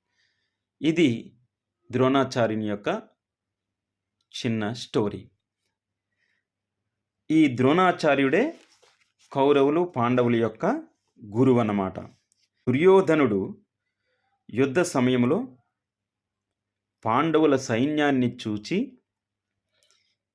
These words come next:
ద్రోణాచార్యుని దగ్గరికే వెళ్ళి ఇలా అంటాడు.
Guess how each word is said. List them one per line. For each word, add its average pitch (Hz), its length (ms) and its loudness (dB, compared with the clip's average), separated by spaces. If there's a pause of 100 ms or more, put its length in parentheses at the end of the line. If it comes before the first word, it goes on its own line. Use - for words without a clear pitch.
(360)
ద్రోణాచార్యుని 139 840 0
దగ్గరికే 113 520 -2
వెళ్ళి 101 580 -6 (2750)
ఇలా 151 300 2
అంటాడు. 107 500 -4